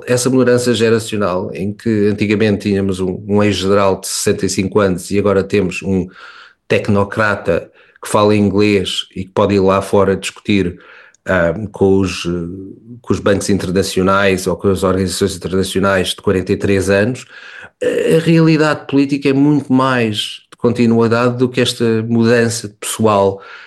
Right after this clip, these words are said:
que aparece na vitrine de Angola, na forma como lida com o mundo, poderia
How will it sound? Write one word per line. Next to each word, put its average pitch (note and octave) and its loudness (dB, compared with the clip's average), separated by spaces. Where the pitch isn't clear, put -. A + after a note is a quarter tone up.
que - -2
aparece A2+ 0
na G#2+ 4
vitrine G#2 0
de G2 2
Angola, G2+ 2
na A2 2
forma G#2+ 2
como G#2 2
lida G2+ 2
com G2 -6
o F2+ -2
mundo, G2 -2
poderia G2+ 0